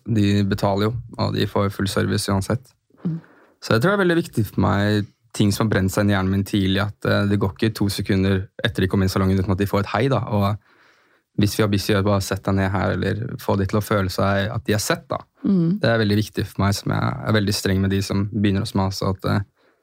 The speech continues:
Speaker 1: bare få de til å se, at de vet at du vet at de er der,
Speaker 2: Ja.
Speaker 1: så går det bra.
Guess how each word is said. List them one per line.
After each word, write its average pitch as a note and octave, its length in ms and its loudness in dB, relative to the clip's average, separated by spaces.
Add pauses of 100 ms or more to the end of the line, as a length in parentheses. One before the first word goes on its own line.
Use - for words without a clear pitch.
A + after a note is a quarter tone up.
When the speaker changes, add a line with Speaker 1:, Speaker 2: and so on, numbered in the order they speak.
(520)
Speaker 1:
bare C3 280 2 (200)
få - 160 -2
de G2+ 100 4
til A2 120 0
å G2+ 40 -2
se, - 200 0
at A2 100 -2
de A#2 120 2
vet G#2 260 0
at G2+ 100 -2 (420)
du G#2+ 180 4
vet G#2 160 2
at G#2+ 80 2
de A2 100 4
er G2+ 120 2
der, C#3+ 180 0 (240)
Speaker 2:
Ja. F#3+ 160 2
Speaker 1:
så A#2 220 -2
går G2+ 160 2
det G#2 80 2
bra. B2 180 2